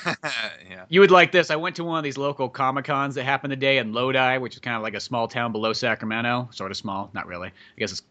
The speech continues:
Speaker 2: still pretty big, but whatever. And they had the
Speaker 1: <laughs>
Speaker 2: guy there who, um, he was the colorist on, um, he does Batgirl's Birds of Prey right now, but he also was the one on, you know, the,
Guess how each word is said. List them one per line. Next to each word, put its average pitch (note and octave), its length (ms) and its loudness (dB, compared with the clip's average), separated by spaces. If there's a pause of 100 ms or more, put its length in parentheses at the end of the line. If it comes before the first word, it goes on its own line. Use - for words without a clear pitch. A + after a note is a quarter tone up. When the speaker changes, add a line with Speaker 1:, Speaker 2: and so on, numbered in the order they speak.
Speaker 2:
still F2+ 220 -8
pretty F2+ 180 -8
big, F2 260 -6
but D3+ 200 6
whatever. C3 300 2 (720)
And D#3 240 4
they D#3+ 120 -4
had E3+ 260 -6
the B2+ 80 -4
Speaker 1:
<laughs> - 60 -10
Speaker 2:
guy F3+ 320 2
there B2+ 520 -4 (320)
who, C#3 200 -4
um, A#2 260 -2
he D#3 120 -4
was D3+ 120 -6
the - 80 -10
colorist F#3+ 680 -2 (280)
on, B2+ 600 2
um, G2 540 -4 (240)
he C3+ 120 -8
does F3 200 4
Batgirl's C#3+ 960 0 (220)
Birds C#3+ 200 -4
of G#2+ 80 -14
Prey C#3 260 2
right D#3+ 220 2
now, F3 280 2
but C#3 160 -2
he C#3 160 2
also D3 300 4
was C3+ 160 -2
the C3 80 -6
one C3 300 2
on, A2+ 200 2
you A#2+ 80 -2
know, C3+ 80 4
the, B2 180 -2